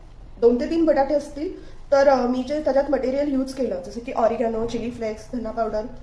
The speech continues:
ह्या सगळ्या गोष्टी हाफ हाफ टेबलस्पूनपेक्षा कमी यूज केल्या तर गोष्टी परफेक्ट होतात. अर्थात तुम्ही तुमच्या आवडीनुसार ह्या गोष्टी कमी जास्त करू शकता. आता हे माझं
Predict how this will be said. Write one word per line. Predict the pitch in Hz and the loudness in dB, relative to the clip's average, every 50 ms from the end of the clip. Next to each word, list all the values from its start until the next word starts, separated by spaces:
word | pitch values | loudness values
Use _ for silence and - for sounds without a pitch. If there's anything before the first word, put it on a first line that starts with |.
| - - - - | -16 -16 -16 -16
ह्या | - - - 262 269 | -14 -6 -2 0 2
सगळ्या | 294 294 285 277 294 | 2 2 2 2 2
गोष्टी | 311 285 269 269 - - 302 311 311 - - - - - - | 2 0 -2 -2 -4 -6 -6 -6 -6 -6 -12 -14 -16 -14 -10
हाफ | 269 254 254 247 | -8 -8 -6 -4
हाफ | 294 302 - | -4 -4 -2
टेबलस्पूनपेक्षा | 302 254 220 269 262 269 285 294 294 294 285 - 339 320 | -2 -2 -2 -4 -6 -6 -6 -6 -6 -6 -6 -6 -6 -6
कमी | 330 - 302 262 269 269 262 - - | -2 2 2 2 4 2 0 -2 -4
यूज | 202 240 233 - - | -8 -8 -8 -8 -6
केल्या | - 269 240 240 233 - - - - - - - - | -6 -4 -2 -2 -4 -6 -8 -14 -16 -18 -12 -6 -4
तर | 269 269 | -2 0
गोष्टी | 247 233 233 - 285 | 0 -2 -2 -2 -4
परफेक्ट | - 262 220 - 247 233 233 262 | -4 -4 -4 -4 -6 -8 -6 -6
होतात. | 254 - 202 226 - - - - - - - - - - - - - - | -8 -8 -8 -14 -14 -16 -20 -20 -20 -20 -20 -20 -20 -20 -20 -18 -12 -8
अर्थात | 247 254 254 311 302 311 | -6 -4 0 0 0 0
तुम्ही | 311 302 320 311 - | 0 -2 -2 0 0
तुमच्या | 302 262 254 - 302 | 0 0 0 2 2
आवडीनुसार | 269 233 233 262 277 285 277 285 294 285 | 2 2 2 0 -2 -4 -2 -2 -2 0
ह्या | 285 269 | 0 0
गोष्टी | 262 262 269 - 285 | -2 -2 -4 -4 -2
कमी | - 269 240 247 254 | 0 0 0 0 0
जास्त | 269 254 - - 269 269 - - - - - - | -2 -4 -4 -6 -8 -8 -10 -12 -16 -16 -10 -10
करू | 233 240 | -8 -8
शकता. | 247 - 240 233 - - 208 320 - - - - - - - - - - - - - - - - - - - - - - - - - - - - - - - - - - - - - - - - - - - - - - - - - - - - | -8 -8 -10 -12 -10 -14 -14 -14 -16 -18 -20 -20 -20 -20 -20 -20 -20 -20 -20 -20 -20 -20 -20 -20 -20 -20 -20 -20 -20 -20 -20 -20 -20 -20 -20 -20 -20 -20 -20 -20 -20 -20 -20 -20 -20 -20 -20 -20 -20 -20 -20 -20 -20 -20 -20 -20 -20 -20 -16 -10
आता | 240 247 277 | -6 -4 -2
हे | 285 302 | 0 0
माझं | 302 302 302 | 0 0 -2